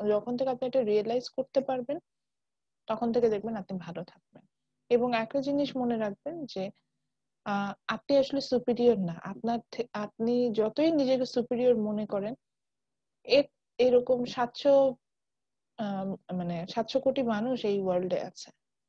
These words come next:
তো সেই তুলনায় মানে আপনার ওই, ওই superiority কিছুই না। আমাদের মহানবী সাল্লাল্লাহু আলাইহি ওয়াসাল্লাম, ওনার থেকে তো সর্বশ্রেষ্ঠ মানব যাকে বলা হয়,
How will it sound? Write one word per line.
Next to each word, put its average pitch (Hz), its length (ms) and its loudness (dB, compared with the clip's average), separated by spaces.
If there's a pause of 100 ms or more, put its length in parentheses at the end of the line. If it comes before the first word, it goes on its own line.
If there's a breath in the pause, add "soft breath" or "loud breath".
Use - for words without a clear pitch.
তো - 60 -20
সেই 247 260 0
তুলনায় 285 400 -2
মানে 202 200 -4
আপনার 240 440 -2
ওই, 233 320 4
ওই 233 140 2
superiority 269 840 0 (1400)
কিছুই 226 260 -4
না। 170 220 -8 (240)
আমাদের 233 360 0
মহানবী 240 380 2
সাল্লাল্লাহু 226 540 2
আলাইহি 214 320 0
ওয়াসাল্লাম, 190 420 -6 (800)
ওনার 208 200 0
থেকে 247 240 2
তো 254 260 6
সর্বশ্রেষ্ঠ 226 760 0
মানব 190 380 0 (120)
যাকে 185 240 -6
বলা 180 240 -4
হয়, 180 200 -12